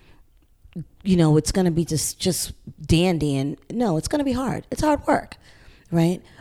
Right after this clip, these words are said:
But the thing is that you have the support to get here. And some of the ahas that I've gotten is,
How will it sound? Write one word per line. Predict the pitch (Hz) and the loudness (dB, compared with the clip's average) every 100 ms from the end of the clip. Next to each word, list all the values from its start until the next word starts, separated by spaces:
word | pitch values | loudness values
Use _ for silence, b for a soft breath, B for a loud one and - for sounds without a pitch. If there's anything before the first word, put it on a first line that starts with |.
| B | B
But | 208 185 | 0 2
the | |
thing | 175 226 226 | 0 0 0
is | 180 165 | 0 -2
that | 160 - | -2 -2
you | |
have | 151 156 151 | 0 0 -2
the | 147 | -4
support | - 139 - 156 - | -6 -8 -4 -4 -4
to | 147 | -6
get | 160 165 | -4 -4
here. | 175 | -4
And | 156 | -4
some | - 202 | -4 -4
of | 185 | -4
the | - | -4
ahas | 165 147 147 139 | -4 -2 -4 -4
that | 143 - | -6 -4
I've | 151 143 | -4 -2
gotten | 143 139 - | -2 -2 -4
is, | 143 143 147 | -6 -6 -8